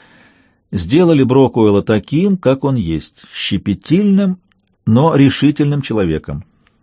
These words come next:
Он думал, что читает, но на самом деле размышлял. Не думал, не решал, не видел ничего в новом свете,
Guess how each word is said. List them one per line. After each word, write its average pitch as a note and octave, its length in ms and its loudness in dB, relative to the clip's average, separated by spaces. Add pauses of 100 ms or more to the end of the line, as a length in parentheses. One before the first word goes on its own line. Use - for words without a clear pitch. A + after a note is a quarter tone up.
(1300)
Он A2 240 2
думал, A2+ 260 4
что G2+ 220 -4
читает, C3+ 720 -4 (240)
но F2+ 120 -2
на F#2 120 0
самом A#2 320 0
деле A2 220 0
размышлял. G2+ 680 -2 (1400)
Не D3+ 180 2
думал, G#2+ 500 -2 (480)
не A#2+ 160 0
решал, G#2 540 -2
не B2 160 -2
видел A#2 500 0
ничего A2 460 -2
в F#2 80 -4
новом F#2 260 0
свете, C3 460 -4